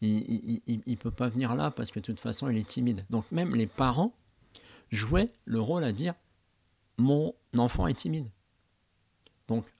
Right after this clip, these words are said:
l'enfant, qu'est-ce qu'il dit ? « Bah, je suis timide. C'est normal. Je peux pas faire ça. Je suis timide. » Donc, obs-, observe bien toi aujourd-, aujourd'hui, euh, quels sont les,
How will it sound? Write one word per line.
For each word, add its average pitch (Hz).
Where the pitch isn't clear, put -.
l'enfant, 110
qu'est-ce -
qu'il 98
dit ? « 104
Bah, 73
je 90
suis 98
timide. 165
C'est 98
normal. 196
Je -
peux -
pas 107
faire 147
ça. 240
Je -
suis -
timide. » 98
Donc, 135
obs-, -
observe 151
bien 127
toi 190
aujourd-, 117
aujourd'hui, 110
euh, 110
quels 143
sont 92
les, 117